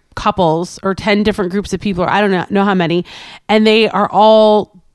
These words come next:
it's like a s-, worldwide scavenger hunt,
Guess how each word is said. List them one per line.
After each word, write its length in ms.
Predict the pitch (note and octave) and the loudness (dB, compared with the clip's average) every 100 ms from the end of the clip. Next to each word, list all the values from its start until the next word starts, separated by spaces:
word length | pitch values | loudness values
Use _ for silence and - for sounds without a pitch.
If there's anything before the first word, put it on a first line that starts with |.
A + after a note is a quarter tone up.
| _ | _
it's 140 | A3+ B3 | -4 -2
like 120 | A#3 | -4
a 40 | |
s-, 240 | - - - | -4 -6 -12
worldwide 680 | F#3 G#3 A#3 G#3+ G#3 F#3+ E3+ | -2 2 2 2 -2 -2 -8
scavenger 640 | - A3 A#3+ B3 F#3+ E3+ | -4 0 0 0 -4 -4
hunt, 540 | E3 - - A#3+ - | -4 -6 -8 -10 -14